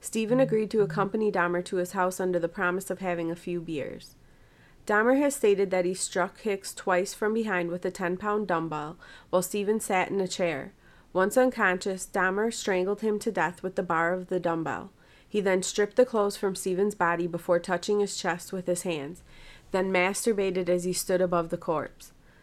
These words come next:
The following day, Dahmer said he dissected Hicks' body in his basement. After some time had passed, he buried the remains in a shallow grave in his backyard.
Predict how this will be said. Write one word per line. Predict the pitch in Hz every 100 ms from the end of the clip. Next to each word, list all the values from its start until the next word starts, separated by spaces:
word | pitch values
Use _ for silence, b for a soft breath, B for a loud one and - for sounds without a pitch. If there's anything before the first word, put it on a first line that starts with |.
| b b
The | -
following | 175 202 202 226 247 233
day, | 196 190
Dahmer | 180 180 190 208
said | 208 180 185
he | 202
dissected | 175 175 185 180 208 196
Hicks' | 208 -
body | - 175 175 185
in | 180
his | 175
basement. | 175 160 156 147 143 143 B B B -
After | 175 185
some | 180 185
time | 180 185 196
had | 233 214
passed, | 202 175 185
he | -
buried | 180 180 175 196
the | 214
remains | 214 196 175 180
in | 185
a | 180
shallow | - 170 175 190
grave | 185 170 170
in | 175
his | 170
backyard. | 165 160 160 160 147 -